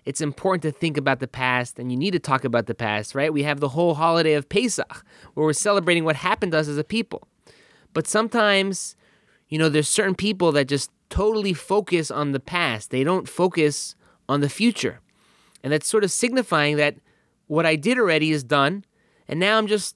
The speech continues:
you know, on, on autopilot. But a young person who's just starting out in life, it has much they want to accomplish, and they're always looking, fu-, you know, to the future. And this is not something which is defined by age, because you have many people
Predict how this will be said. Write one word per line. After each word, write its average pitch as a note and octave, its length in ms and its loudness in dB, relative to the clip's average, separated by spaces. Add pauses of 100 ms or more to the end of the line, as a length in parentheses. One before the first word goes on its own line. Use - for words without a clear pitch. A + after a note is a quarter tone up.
(160)
you E3 100 -6
know, G3 140 2
on, G3+ 140 0 (100)
on F3+ 140 0
autopilot. E3+ 640 0 (1120)
But D#3+ 180 2
a D#3 60 4
young G#3+ 260 2
person D3 560 0 (380)
who's D#3 140 -4
just F#3 220 0
starting F3 380 0
out G3 160 2
in G#3 120 2
life, A#2+ 440 0 (640)
it - 160 -4
has D3 320 -2 (100)
much G3 540 0
they G3 140 2
want F#3 240 0
to E3+ 80 0
accomplish, - 720 -4 (300)
and C#3+ 120 -4
they're D#3 80 4
always G#3 200 4
looking, E3+ 260 2
fu-, - 440 -12
you E3 100 0
know, D3 140 4 (420)
to F3 120 0
the F3+ 60 6
future. - 440 0 (480)
And E3 200 -2
this C4+ 120 2
is C#4 160 -2
not A#3+ 220 2
something A3 320 2
which F3+ 180 0
is E3 160 2
defined F3 480 0
by D#3 200 4
age, G3+ 320 -2
because C#3 180 -6
you D3 80 0
have C3+ 100 -2
many D#3 320 2
people G#3+ 600 0